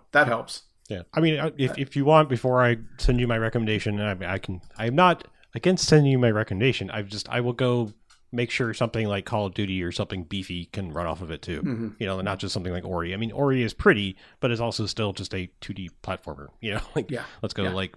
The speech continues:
Speaker 2: put Call of Duty on it, make sure it doesn't complain. So.
Speaker 1: Yep.
Speaker 2: And then I will send you the recommendation.
Speaker 1: All right.
Speaker 2: I mean, 'cause the, the shuttling things is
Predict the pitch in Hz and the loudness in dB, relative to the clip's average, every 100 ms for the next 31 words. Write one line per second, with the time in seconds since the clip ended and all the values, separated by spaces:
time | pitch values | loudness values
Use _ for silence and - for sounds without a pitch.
0 | _ - 120 - 101 87 101 87 82 82 | _ -6 -4 0 -2 0 -2 -2 -4 -6
1 | 90 - 87 82 82 82 80 87 82 - | -10 -10 -8 -6 -8 -10 -12 -10 -12 -16
2 | _ _ _ _ _ _ _ _ _ - | _ _ _ _ _ _ _ _ _ -20
3 | _ _ _ _ - - - _ _ _ | _ _ _ _ -10 -10 -14 _ _ _
4 | _ - 87 85 78 78 - - 76 73 | _ -12 -8 -6 -8 -12 -16 -12 -12 -14
5 | 65 - - 67 - - _ _ _ _ | -16 -18 -18 -20 -20 -20 _ _ _ _
6 | _ - 151 135 - 127 113 131 135 117 | _ -2 -2 0 -2 -2 0 2 2 2
7 | 120 165 147 104 101 85 82 | 2 6 6 4 -4 -8 -12